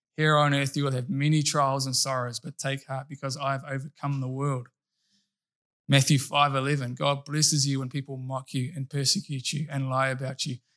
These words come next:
and say all kinds of evil things against you because you are my followers." He says, "Be happy about it. Be very glad, for a great reward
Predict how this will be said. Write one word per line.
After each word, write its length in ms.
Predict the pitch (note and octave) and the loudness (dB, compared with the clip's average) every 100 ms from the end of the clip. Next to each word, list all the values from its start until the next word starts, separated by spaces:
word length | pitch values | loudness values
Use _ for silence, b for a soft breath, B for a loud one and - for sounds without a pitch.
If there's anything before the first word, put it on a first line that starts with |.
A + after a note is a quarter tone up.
| - | -2
and 100 | C#3 | 2
say 180 | D3+ C#3 | 4 2
all 140 | C3+ | 0
kinds 260 | C#3+ C#3+ C3 | 2 2 2
of 80 | |
evil 240 | C#3 C#3 C3+ | 0 -2 -4
things 300 | C#3 C#3+ C3+ | -2 -2 -2
against 360 | C3 C#3 C3+ | -2 -2 0
you 80 | C#3+ | -2
because 360 | C#3 - D3 C#3 | -6 -6 -4 -2
you 60 | |
are 60 | C3+ | -4
my 160 | C3+ B2+ | -4 -8
followers." 580 | - D3 D3 C3 B2 - _ _ | -4 -2 0 -2 -4 -8 _ _
He 80 | - | 0
says, 200 | C#3 C#3 | 0 2
"Be 200 | - D3 | 0 -2
happy 380 | B2+ E3 E3+ D3+ | 0 -2 0 0
about 280 | C#3 C3+ B2+ | 0 -2 -4
it. 140 | B2+ | -4
Be 120 | C3+ | -6
very 440 | B2+ C3+ C#3+ D3+ D3 | -6 -2 0 0 0
glad, 360 | D3+ C3+ C3 | -2 -4 -4
for 160 | B2+ C3+ | -6 -8
a 60 | B2+ | -8
great 280 | C#3 C#3 | -6 -6
reward 420 | E3 C3+ C3 B2+ | -4 -4 -4 -6